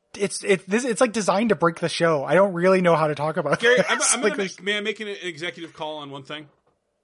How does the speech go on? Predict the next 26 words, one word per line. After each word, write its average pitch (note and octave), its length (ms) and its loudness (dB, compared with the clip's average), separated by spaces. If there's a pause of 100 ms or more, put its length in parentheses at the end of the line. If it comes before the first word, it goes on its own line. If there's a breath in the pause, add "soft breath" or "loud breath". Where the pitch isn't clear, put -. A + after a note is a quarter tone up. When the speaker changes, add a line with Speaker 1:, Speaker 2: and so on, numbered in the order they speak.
Speaker 1:
Yes. - 380 -2 (540)
Speaker 2:
I'm F3 140 -4
gonna A#3+ 140 -6
say G3 240 -2
we F#3 220 -8
save G3 460 -6
the C#3 200 -12
unlock F3+ 400 -10
method A3 400 -12 (240)
for G3 400 -2
the F3+ 180 -10
Speaker 1:
Mm-hmm. D#3 60 -6
Speaker 2:
items E3+ 440 -4
that C3+ 200 -8
you C#3 120 -14
use C#3 340 -12
to B2 160 -14
unlock A2+ 320 -16
it. - 100 -20 (1300)
Speaker 1:
Okay. D4+ 220 4
Speaker 2:
I D4+ 60 2
say F#3+ 160 -4
we F3 120 -4
shunt D3 340 -8
that. - 160 -20 (840)
Speaker 1:
Okay. G3+ 220 2